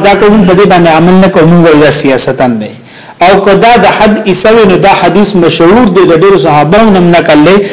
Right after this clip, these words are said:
او مشهور حدیث دی. نو په دې باندې به هر صحابي عمل کړو چې کومه زناګانې هغه وخت کې شوي دي، په هغې باندې حدونه جاري شوي دي. نو په کار دی چې هر یو کې د حد حصه ده، نو هغه وخت کې به جلاوطین د حد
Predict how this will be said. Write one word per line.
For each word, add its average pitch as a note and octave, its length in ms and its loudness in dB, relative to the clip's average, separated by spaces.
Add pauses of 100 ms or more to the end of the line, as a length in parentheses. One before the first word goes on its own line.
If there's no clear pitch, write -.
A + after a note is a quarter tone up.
(220)
او E3 100 2
مشهور F3 460 0 (100)
حدیث D#3 260 0 (100)
دی. F#3+ 80 2 (320)
نو E3+ 120 -2 (120)
په F3+ 60 0 (100)
دې G#3+ 120 2 (160)
باندې F3 300 2 (120)
به D3+ 80 0 (140)
هر A3 200 2
صحابي D#3+ 680 0 (120)
عمل E3+ 320 2
کړو F3 260 0
چې - 140 -2
کومه E3+ 200 0
زناګانې D3+ 580 0 (100)
هغه F3 220 2 (100)
وخت - 260 -2
کې E3 80 0 (120)
شوي G#3+ 260 2
دي، E3 80 2 (120)
په E3 100 0
هغې E3 200 0
باندې D#3 220 -2
حدونه E3 280 0
جاري C#3+ 260 0
شوي F#3+ 260 0
دي. D#3 80 2 (400)
نو D#3+ 80 -2
په E3 160 -4
کار F#3 280 0 (120)
دی F#3+ 100 0 (100)
چې F3 100 -4 (160)
هر A3+ 140 2 (300)
یو D#3+ 100 2 (100)
کې G#3 180 0
د E3 120 0
حد F3+ 160 -2
حصه F3 280 0
ده، E3+ 60 2 (380)
نو D3+ 180 0 (840)
هغه F#3 320 0 (100)
وخت G#3+ 220 0
کې G3+ 140 0
به E3 80 0
جلاوطین D3+ 560 0
د F3 60 0 (100)
حد G3 160 0